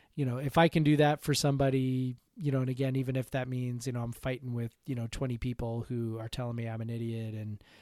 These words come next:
um, whatever, then, you know, it's, it's, it's worth it to me, even though, like I said, it's, <laughs> it's amazingly draining, uh, uh, to do that. And, and which I, which I know is, is the truth because, um,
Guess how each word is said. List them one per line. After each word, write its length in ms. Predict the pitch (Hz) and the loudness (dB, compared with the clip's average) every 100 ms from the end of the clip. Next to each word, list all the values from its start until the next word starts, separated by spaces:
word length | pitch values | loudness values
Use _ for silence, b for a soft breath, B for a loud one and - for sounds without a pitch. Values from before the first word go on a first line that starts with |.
| b b - | b b -10
um, 260 | 110 104 | -8 -6
whatever, 460 | 110 120 131 123 123 | -4 -2 0 0 0
then, 500 | 117 117 113 113 127 - | -2 -6 -6 -8 -10 -6
you 140 | 156 | -2
know, 100 | 160 | 0
it's, 320 | 156 165 - - | 0 -4 -6 2
it's, 260 | 180 165 - | 4 4 6
it's 220 | 196 170 | 6 10
worth 240 | 214 214 | 12 12
it 140 | 202 - | 10 6
to 100 | 175 | 4
me, 220 | 170 160 | 4 4
even 320 | 160 156 147 | 4 4 4
though, 180 | 143 139 | 4 4
like 180 | 135 131 | 2 0
I 40 | |
said, 240 | 131 135 127 | 0 0 0
it's, 260 | 127 - - B B B | 2 2 2 B B B
<laughs> 60 | B B - - B B B | B B -6 -10 B B B
it's 100 | - | 2
amazingly 540 | 277 339 320 294 269 262 | 6 10 10 10 8 6
draining, 540 | 220 269 180 151 147 - b b b | 6 6 8 6 4 -2 b b b
uh, 40 | 151 | 4
uh, 540 | 143 147 147 143 139 127 | 4 4 4 4 4 2
to 120 | 151 | -2
do 200 | 135 135 | 2 2
that. 300 | 120 120 123 | 2 -2 -4
And, 220 | 165 160 175 | 2 2 4
and 160 | 185 | 10
which 160 | 196 208 | 10 12
I, 120 | 208 | 8
which 240 | 196 190 | 10 10
I 100 | 196 | 10
know 220 | 190 220 208 | 10 12 12
is, 220 | 180 143 | 12 6
is 320 | 170 160 139 | 6 6 4
the 100 | 151 | 0
truth 260 | - 160 151 | 6 4 4
because, 580 | 143 151 143 131 113 - | 2 6 6 4 0 -2
um, 320 | 147 135 131 | 0 0 -2